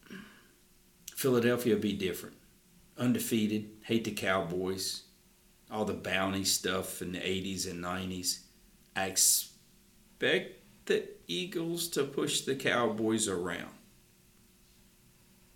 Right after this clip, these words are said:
And then everybody's gonna be, "Well, that's the Cooper Rush," you know. But they don't stop and think about it. They're four and a half point underdogs. They would have been an underdog with Dak.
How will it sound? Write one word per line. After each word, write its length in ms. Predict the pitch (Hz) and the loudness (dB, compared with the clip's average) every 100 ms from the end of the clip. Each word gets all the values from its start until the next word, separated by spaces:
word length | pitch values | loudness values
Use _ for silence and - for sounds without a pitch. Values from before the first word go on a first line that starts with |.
| - _ - - _ - - - - - - | -20 _ -20 -20 _ -20 -20 -20 -20 -20 -6
And 140 | 107 | 0
then 160 | 107 107 | 2 4
everybody's 460 | 104 104 107 98 | 2 0 0 0
gonna 180 | - 104 | -2 -4
be, 180 | 92 95 | -2 0
"Well, 160 | 101 113 | 2 2
that's 260 | 110 - | 2 0
the 120 | - | -2
Cooper 380 | 95 - 107 95 | -6 -4 -4 -4
Rush," 460 | 87 87 - - - - - | -6 -8 -8 -12 -14 -20 -16
you 100 | 95 | -12
know. 200 | 90 92 - - - - | -12 -12 -18 -20 -20 -4
But 140 | 117 | -2
they 120 | 110 117 | 4 6
don't 220 | 120 113 | 6 6
stop 420 | - 135 123 123 | 4 4 2 2
and 160 | 107 - | -2 2
think 220 | 170 165 | 2 4
about 400 | 98 95 90 92 | 2 2 2 0
it. 260 | 120 - - _ | -2 -6 -20 _
They're 120 | - 90 | -8 -6
four 280 | - 131 | 2 4
and 80 | 131 | 4
a 40 | 120 | 2
half 220 | 123 120 | 0 -2
point 320 | 127 113 107 | -2 -2 0
underdogs. 600 | 113 113 107 104 110 - | 2 2 4 4 4 4
They 100 | 110 | 8
would 160 | 117 135 | 10 12
have 80 | 123 | 12
been 160 | 127 | 10
an 100 | 123 | 8
underdog 600 | 117 120 120 113 110 117 | 4 4 4 4 4 4
with 180 | 117 117 | 4 4
Dak. 400 | 117 104 104 - | 6 4 4 -4